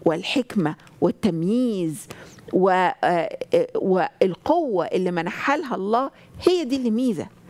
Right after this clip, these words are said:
بيقول عنها الكتاب المقدس: "امرأة فاضلة تطلب صوف وكتان وتشتغل بيدين راضيتين.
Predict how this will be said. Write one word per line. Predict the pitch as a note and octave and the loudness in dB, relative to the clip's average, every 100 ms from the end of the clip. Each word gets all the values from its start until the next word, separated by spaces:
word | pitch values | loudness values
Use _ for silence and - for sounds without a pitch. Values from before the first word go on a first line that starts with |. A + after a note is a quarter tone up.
| - - - | -14 -14 -2
بيقول | A3+ C4 B4+ F#4 | 0 2 2 0
عنها | A4 D#4 | -2 -4
الكتاب | F3+ - C#4 B3+ | -4 0 0 2
المقدس: | F#3+ E3 B3 G#3 G#3+ - - | -4 -2 -4 0 -4 -4 -2
"امرأة | G3 A#3 A3+ B3 | 0 0 0 -4
فاضلة | - G#3+ G3 F#3 C#3+ - - - - - - - - | -2 -2 0 -2 -4 -10 -20 -20 -20 -14 -12 -6 0
تطلب | G4+ - B3+ - | 0 0 -2 -2
صوف | - C4 B3+ - | -2 0 -2 -2
وكتان | E3 - - - A#3+ A#3+ A3+ | -2 -2 0 4 4 2 -4
وتشتغل | E3 F#3 E3+ - B3 B3+ G#3 | -4 -4 -6 0 2 2 0
بيدين | D#3+ E3 F3 A#3 A#3+ F#3+ | 0 0 0 0 -2 -2
راضيتين. | G#3 A3 G3+ G3+ G#3 - G3+ B2+ | -2 -2 -2 -2 -2 0 -2 -2